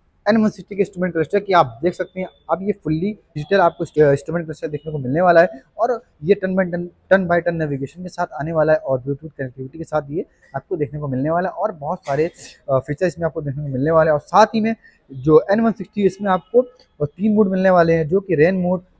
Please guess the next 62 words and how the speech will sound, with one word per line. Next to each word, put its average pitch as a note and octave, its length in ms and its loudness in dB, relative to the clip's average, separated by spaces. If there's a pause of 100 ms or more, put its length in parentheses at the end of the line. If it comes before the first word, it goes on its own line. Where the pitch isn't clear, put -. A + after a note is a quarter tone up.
off F#3+ 240 4
road F#3 140 2
मोड F#3+ 160 -4
और G3 220 0
road C#3 260 4
mode। B2 120 -8
तो - 140 -12
इसमें F3+ 260 -10
ये D#3+ 160 0
आपको F#3+ 360 2
तीन F3+ 360 -6
mode E3+ 160 -6
के E3 60 -10
साथ E3 180 -4
ये D#3 100 -6
bike D3 180 -2
आपको D3 200 -6
देखने C#3+ 200 -10
को B3 100 -4 (300)
मिलने C#3+ 180 4
वाली A#2+ 200 -2
है। A#2+ 60 -4
वहीं D3 300 -4
पे B3 100 -2
अगर A3 100 -2
बात E3+ 340 0
करते G3+ 240 -4
हैं G#3+ 160 -2 (340)
एनएस A#3+ 240 2
के G#3+ 120 2
इंस्ट्रूमेंट F3 600 -4
क्लस्टर E3 280 0
की, F3 120 -4
आप D#3+ 100 2
देख C#3+ 220 -4
सकते F3+ 260 -8
हैं F3+ 280 -8 (320)
ये F#3+ 140 6
भी G#3 120 2
आपको G#3 240 4
fully F3 340 -4
detail F3 300 -4
आपको E3+ 180 -2
देखने D#3+ 200 -6
को D#3+ 80 -4
मिलने C#3 220 -2
वाला F#3 220 2
है। F#3 60 0
और D3 200 -6
साथ F3 260 -2
ही G#3 120 -10
इसमें F#3 220 -10
आपको F3 220 -6
turn D3 220 -10
by C#3+ 60 -6
turn C#3 120 -14
navigation C3+ 460 -10
देखने D#3+ 160 -8
को D#3 120 -10
मिलने D3 220 -4
वाला C#3 180 0
है, C#3 80 -2